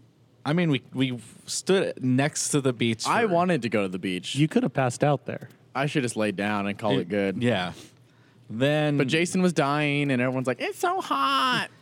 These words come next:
Speaker 1: It was really hot.
Speaker 2: So I was like, "Fine, I'm gonna go catch this Pokemon on this gym, and then we'll go back home."
Speaker 1: Yeah.
Speaker 2: Which I did. I got my Croconaw, so I was happy.
Speaker 1: Yeah,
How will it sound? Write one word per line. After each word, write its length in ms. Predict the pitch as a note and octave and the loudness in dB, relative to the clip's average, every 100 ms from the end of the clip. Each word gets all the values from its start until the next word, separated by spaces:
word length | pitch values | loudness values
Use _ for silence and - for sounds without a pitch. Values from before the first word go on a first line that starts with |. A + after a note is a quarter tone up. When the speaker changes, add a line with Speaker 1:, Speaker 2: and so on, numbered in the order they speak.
| - | -4
Speaker 1:
It 80 | A#2 | 0
was 240 | A#2 G#2+ | 2 0
really 260 | A#2 D3 G2+ | 2 4 4
hot. 460 | A2 F2+ F2 - | 2 0 -2 -6
Speaker 2:
So 320 | - C#3 A#2 A2+ | -2 0 2 2
I 160 | G#2 | 2
was 140 | A#2 A2+ | 0 0
like, 120 | G#2 | -2
"Fine, 280 | C3+ D3 A2+ | -2 -2 0
I'm 100 | C3+ | 0
gonna 140 | C3 | 2
go 120 | A#2 | 0
catch 220 | A2 A#2+ | 0 -6
this 80 | G2 | -6
Pokemon 460 | - C3 C3+ G#2 G2 | -2 -2 0 -4 -4
on 80 | F2+ | -8
this 100 | D#2+ | -8
gym, 400 | D3 C3 A2 B2 - _ - - _ - _ _ | -4 -2 -4 -8 -18 _ -20 -20 _ -20 _ _
and 180 | G2+ G#2 | -8 -6
then 320 | G2+ G2+ G2 F#2+ | -4 -6 -6 -6
we'll 120 | G2 | -4
go 160 | G2+ | -4
back 200 | F#2+ F#2+ | -4 -6
home." 180 | F#2 D2 _ _ - - _ _ _ - - | -8 -18 _ _ -20 -20 _ _ _ -20 -6
Speaker 1:
Yeah. 260 | D3 F#3 C3 | 0 2 2
Speaker 2:
Which 140 | D3 | 2
I 120 | D#3 | 0
did. 260 | A#2 G2 E2+ B2 | 0 -2 -4 -8
I 80 | A2+ | -4
got 140 | A#2+ | -2
my 80 | A2 | -4
Croconaw, 680 | - A2+ A2 G#2+ G2+ G2+ G#2 - - - | -4 -4 -4 -6 -4 -6 -10 -20 -20 -20
so 520 | - - G2+ F#2 F#2 - - | -14 -6 -4 -4 -6 -12 -6
I 100 | A#2 | -4
was 120 | G#2 | -4
happy. 420 | G2 F2 F#2+ F2+ - - _ - - _ - _ - _ - _ - | -8 -10 -10 -12 -14 -20 _ -20 -20 _ -20 _ -20 _ -20 _ 0
Speaker 1:
Yeah, 380 | G3 E3+ A2+ | 2 2 0